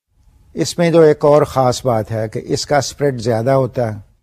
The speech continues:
اور اس کی پیک کم ہوتی ہے۔ But as the samples grow اور وہ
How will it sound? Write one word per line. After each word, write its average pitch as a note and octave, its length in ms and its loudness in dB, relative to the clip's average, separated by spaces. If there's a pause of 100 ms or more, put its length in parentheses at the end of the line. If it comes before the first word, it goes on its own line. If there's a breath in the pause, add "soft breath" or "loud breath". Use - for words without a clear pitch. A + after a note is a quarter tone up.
(1800)
اور C3+ 140 2
اس - 280 -4
کی D#3 160 -2
پیک D3 540 -2 (400)
کم D#3 260 0
ہوتی G#2+ 400 -6
ہے۔ - 60 -20 (640)
But D3 320 0
as F3 120 6
the E3+ 180 -4 (140)
samples B2 680 -6 (880)
grow C#3 260 4 (2250)
اور C3+ 200 2
وہ C3+ 300 4